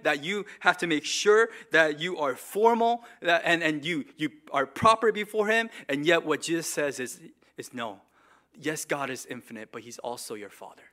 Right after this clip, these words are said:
Like, you, you have a God who's willing to be personal, an infinite God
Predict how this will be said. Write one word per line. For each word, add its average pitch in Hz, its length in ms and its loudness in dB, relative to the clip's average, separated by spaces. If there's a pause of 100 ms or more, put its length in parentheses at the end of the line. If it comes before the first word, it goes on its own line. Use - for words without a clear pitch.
(1200)
Like, - 160 -8
you, 170 320 -14 (240)
you 196 380 -4
have 170 420 0 (220)
a 147 80 -6
God 127 640 -4 (640)
who's 139 200 -4
willing 131 640 0 (100)
to - 80 -20
be 127 160 -8
personal, 190 720 -2
an 135 140 -8
infinite 214 560 -4
God 123 340 0